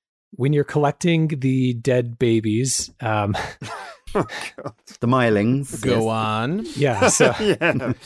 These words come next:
Speaker 2: Brian's
Speaker 1: you got
Speaker 2: attention
Speaker 1: your
Speaker 2: is
Speaker 1: spoiler
Speaker 2: aroused.
Speaker 1: warning up front.
Speaker 3: Listener discretion
Speaker 1: <laughs>
Speaker 3: advised.
Speaker 4: Yeah.
Speaker 1: Yeah, when you're collecting these, these spirits of these,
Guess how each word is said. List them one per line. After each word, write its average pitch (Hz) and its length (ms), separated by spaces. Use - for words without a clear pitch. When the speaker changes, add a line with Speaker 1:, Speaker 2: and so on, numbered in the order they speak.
Speaker 2:
Brian's 170 460
Speaker 1:
you 156 60
got 185 80
Speaker 2:
attention 196 200
Speaker 1:
your 170 80
Speaker 2:
is 143 100
Speaker 1:
spoiler 147 380
Speaker 2:
aroused. 143 100
Speaker 1:
warning 143 280
up 123 120
front. 143 140
Speaker 3:
Listener 113 240
discretion 120 560
Speaker 1:
<laughs> 107 60
Speaker 3:
advised. 98 400
Speaker 4:
Yeah. 104 220
Speaker 1:
Yeah, 151 160
when 139 180
you're 147 120
collecting 180 340
these, 156 280
these 131 200
spirits 147 460
of 120 80
these, 120 420